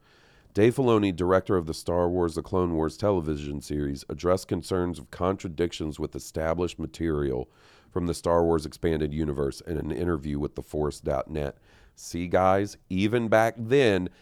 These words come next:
they didn't care about the books and shit, right? Even back then, it wasn't just when they were like, "Hey, we're resetting continuity for the fucking,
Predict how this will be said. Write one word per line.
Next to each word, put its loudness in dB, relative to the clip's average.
they 2
didn't 2
care 6
about 6
the 4
books 4
and -2
shit, 0
right? 2
Even 2
back 4
then, 4
it 2
wasn't 6
just -2
when 0
they 0
were 4
like, 2
"Hey, 2
we're 4
resetting 0
continuity 0
for -4
the -4
fucking, -4